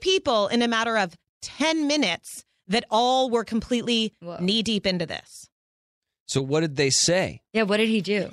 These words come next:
Speaker 1: Okay, is it crazy
Speaker 2: Why is
Speaker 1: that
Speaker 2: he
Speaker 1: I,
Speaker 2: bad?
Speaker 1: my niece said there was something about Sugar Bear hair involved in it?
Speaker 2: No.
Speaker 1: Yeah.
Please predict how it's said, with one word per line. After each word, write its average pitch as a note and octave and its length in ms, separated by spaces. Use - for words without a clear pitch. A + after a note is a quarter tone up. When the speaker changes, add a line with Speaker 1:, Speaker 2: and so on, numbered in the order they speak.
Speaker 1:
Okay, C#4 320
is C4 120
it E4+ 120
crazy - 220
Speaker 2:
Why G#3+ 120
is C#4 100
Speaker 1:
that - 80
Speaker 2:
he C4+ 80
Speaker 1:
I, - 20
Speaker 2:
bad? G#3+ 260
Speaker 1:
my C#4+ 120
niece F4 280
said B3 160
there A3 120
was G#3 100
something D4+ 260
about F3 220
Sugar A#3+ 340
Bear G3 220
hair F4 340
involved D#3+ 460
in D3+ 120
it? - 60
Speaker 2:
No. A3 480
Speaker 1:
Yeah. G4+ 100